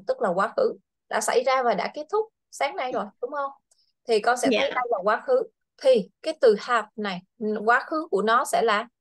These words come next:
Speaker 2: Ừ. Had.
Speaker 1: Had.
Speaker 2: Had.
Speaker 1: Đúng rồi, had. Ha. Thì bây giờ con chuyển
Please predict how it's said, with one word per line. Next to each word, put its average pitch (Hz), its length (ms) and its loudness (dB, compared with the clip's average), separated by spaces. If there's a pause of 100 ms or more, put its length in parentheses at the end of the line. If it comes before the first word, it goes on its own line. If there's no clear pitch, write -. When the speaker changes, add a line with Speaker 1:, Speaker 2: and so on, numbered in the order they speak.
(1400)
Speaker 2:
Ừ. 220 100 -4 (2500)
Had. 302 160 0 (640)
Speaker 1:
Had. 240 300 -2
Speaker 2:
Had. 302 260 -2 (380)
Speaker 1:
Đúng 220 180 -4
rồi, 220 220 2 (160)
had. 214 200 -4 (680)
Ha. 269 280 -4 (500)
Thì 233 340 2 (160)
bây 262 180 4
giờ 233 240 6
con 262 300 -4
chuyển 226 240 -6